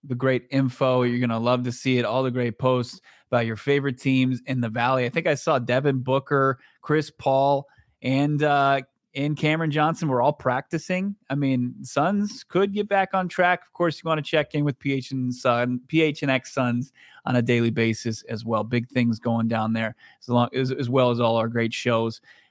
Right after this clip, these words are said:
Big time show today. Pretty slow news day as far as the interview front. Aaron Glenn, Johnny, as you mentioned at the top, that's the most recent addition.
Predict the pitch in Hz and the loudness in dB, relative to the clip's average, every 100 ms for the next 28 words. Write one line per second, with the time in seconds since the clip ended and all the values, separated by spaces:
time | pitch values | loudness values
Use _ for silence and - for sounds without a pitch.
0 | _ - 165 170 - - 156 147 147 - | _ -2 0 0 -4 -4 0 0 0 -2
1 | 165 151 147 147 135 151 151 156 151 - | 0 0 0 -2 0 2 2 2 -2 -4
2 | 170 170 151 - 151 131 123 147 135 147 | 0 0 0 0 0 2 2 2 0 2
3 | 139 131 - 135 127 123 123 135 143 139 | 2 0 -2 0 2 0 -4 -2 0 0
4 | 139 135 - 139 127 123 127 143 147 139 | 0 -4 -2 -2 -2 -4 -4 0 0 0
5 | 123 131 127 123 123 _ _ - 135 131 | 0 0 2 0 -2 _ _ -2 0 0
6 | 123 123 123 131 123 123 120 110 113 156 | 0 -2 -2 -2 -4 -6 -4 -6 -6 0
7 | 160 147 - _ _ - 135 135 139 135 | 0 0 -4 _ _ -4 -2 0 2 2
8 | 131 - 143 139 143 123 117 160 156 165 | 2 0 0 0 0 0 2 0 2 0
9 | 147 147 | 0 -2